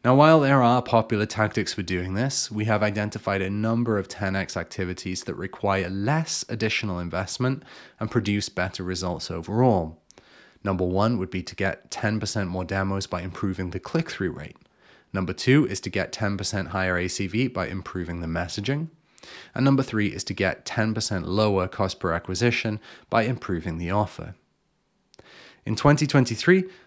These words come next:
the focus should be on continuing to produce outstanding results by increasing the leverage of every activity in the most cost-effective way.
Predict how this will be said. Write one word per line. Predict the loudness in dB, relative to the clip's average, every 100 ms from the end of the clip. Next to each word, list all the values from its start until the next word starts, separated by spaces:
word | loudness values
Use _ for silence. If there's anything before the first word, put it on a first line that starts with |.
| _
the | -6
focus | 2 4 4 4 0 0 -6 -4
should | -2 -2 0
be | -2 0
on | -2 -2 -4
continuing | -6 -6 -6 0 2 4 4 2 0
to | -4
produce | -4 -2 -2 -4 -4
outstanding | -2 -2 -2 -2 -2 0 0 0 -2 -2
results | -4 -4 -6 -6 -8
by | -4 -6
increasing | -4 -6 -6 -4 -4 -4 -6
the | -4
leverage | -6 -4 -6 -2 0 0 -2
of | -8 -10
every | -8 -8 -4 -4
activity | -4 -4 -4 -4 -4 -6
in | -6 -6
the |
most | -4 -2 -4 -6 -12 -16
cost-effective | -14 -12 -12 -14 -10 -10 -8 -4
way. | 4 6 6 2